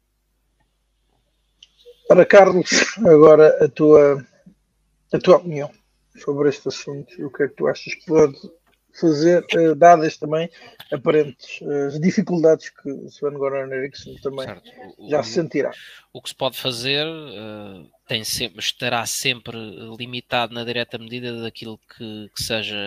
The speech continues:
Speaker 2: a própria disponibilidade física de, de Eriksen ainda para o fazer.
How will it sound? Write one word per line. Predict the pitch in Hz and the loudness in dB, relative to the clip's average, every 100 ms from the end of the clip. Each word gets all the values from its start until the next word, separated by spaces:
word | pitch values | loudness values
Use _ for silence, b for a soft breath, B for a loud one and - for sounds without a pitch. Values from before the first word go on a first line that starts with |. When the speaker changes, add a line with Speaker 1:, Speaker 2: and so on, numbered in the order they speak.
| 98 95 | -10 -10
Speaker 2:
a | 101 - | -12 -12
própria | 110 104 110 | -12 -12 -12
disponibilidade | - - - 110 107 110 107 - | -6 -6 -8 -14 -12 -8 -10 -10
física | - 110 104 101 107 | -14 -14 -14 -14 -16
de, | 98 101 101 | -16 -18 -18
de | 95 | -14
Eriksen | 113 107 - 110 | -10 -10 -12 -14
ainda | 110 107 101 | -16 -16 -16
para | - | -16
o | 101 | -16
fazer. | - 92 80 | -18 -20 -20